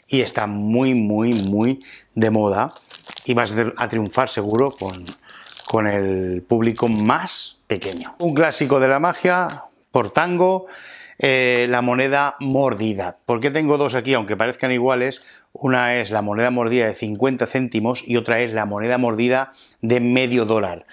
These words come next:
Para el que no sepa de qué va el tema, una moneda, te la metes en la boca, partes por la mitad y se queda mordida la moneda. Después puedes enseñar el trocito,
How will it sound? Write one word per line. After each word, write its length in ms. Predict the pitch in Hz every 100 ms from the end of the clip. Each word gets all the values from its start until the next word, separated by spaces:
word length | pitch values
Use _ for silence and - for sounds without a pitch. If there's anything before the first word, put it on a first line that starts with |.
| - - _ _ -
Para 220 | 101 98
el 80 | 90
que 100 | 101
no 340 | 113 110 107
sepa 920 | 117 107 107 104 101 95 90 - - -
de 140 | 110
qué 80 | 107
va 100 | 110
el 100 | 101
tema, 480 | 120 123 135 - _ _ _
una 180 | 123 110
moneda, 560 | 104 113 135 165 170 - - - _
te 120 | - 107
la 120 | 101
metes 280 | 110 101 98
en 120 | 101
la 80 | 104
boca, 580 | 147 147 147 151 156 _ _ _ _ _
partes 380 | 131 123 113 107
por 160 | 113 104
la 100 | 98
mitad 440 | 98 92 127 131
y 100 | -
se 160 | - 98
queda 360 | 104 120 123 - - _ _ _ _ -
mordida 520 | 117 113 107 117 104
la 80 | 98
moneda. 400 | 95 92 90 -
Después 580 | 120 165 - 196 208 -
puedes 300 | 165 170 160
enseñar 400 | 135 120 139 151
el 160 | 135
trocito, 760 | 113 107 - 180 165 113 -